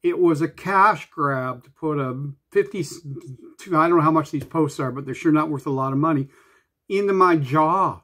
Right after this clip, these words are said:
He screwed a piece of metal into my upper jaw, which I now have to spend five grand to have surgically removed when there was no reason to put it there in the first place.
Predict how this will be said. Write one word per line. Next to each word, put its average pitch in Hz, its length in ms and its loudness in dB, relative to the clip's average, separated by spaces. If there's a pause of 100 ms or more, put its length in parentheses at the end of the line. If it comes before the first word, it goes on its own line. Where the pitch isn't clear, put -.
He 160 100 -8
screwed 214 460 -4
a - 20 -10
piece 175 400 -8
of 170 80 2
metal 165 520 2
into 151 360 -2
my 151 240 0
upper 160 380 -2
jaw, 143 580 0 (420)
which 147 200 -10
I 156 180 4
now 202 260 0
have 196 200 -4
to 185 80 -10
spend 156 400 0
five 170 600 2
grand 165 760 2
to 139 80 -14
have 127 240 -8
surgically 170 640 -2
removed 151 580 2 (280)
when 147 200 0
there 147 100 4
was 135 220 0
no 151 240 4
reason 156 720 2
to 127 60 -8
put 151 280 -4
it 143 180 -8
there 139 240 -2
in 135 100 -2
the 131 80 -4
first 139 500 -4
place. - 640 -10